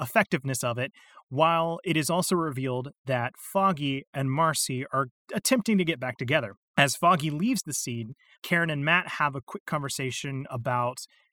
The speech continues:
how Matt is still picking up some uneasiness in Karen's voice, and it's revealed that despite the fact that they won, Karen is still dealing with the fact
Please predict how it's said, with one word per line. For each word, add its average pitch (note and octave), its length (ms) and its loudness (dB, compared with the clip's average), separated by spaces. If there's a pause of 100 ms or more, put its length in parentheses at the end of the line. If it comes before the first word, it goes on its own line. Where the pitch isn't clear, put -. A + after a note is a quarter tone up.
how A#2 580 -2
Matt C#3 440 2
is B2+ 120 -4
still G3+ 300 0
picking F3+ 300 0
up - 100 -4
some D3+ 240 0
uneasiness E3+ 800 0
in D3+ 160 -2
Karen's C#3+ 600 -2
voice, B2 480 -2 (420)
and D3+ 400 2 (220)
it's E3 320 -2
revealed F3+ 460 0
that D3+ 380 2
despite E3+ 500 0
the F3 80 -2
fact E3 260 -2
that - 100 -12
they D3 100 -4
won, E3+ 480 -2 (440)
Karen F3+ 340 2
is D#3+ 140 -2
still F3+ 460 -2 (680)
dealing G3 320 4
with D3 120 -6
the C3 60 -2
fact A#2+ 420 -4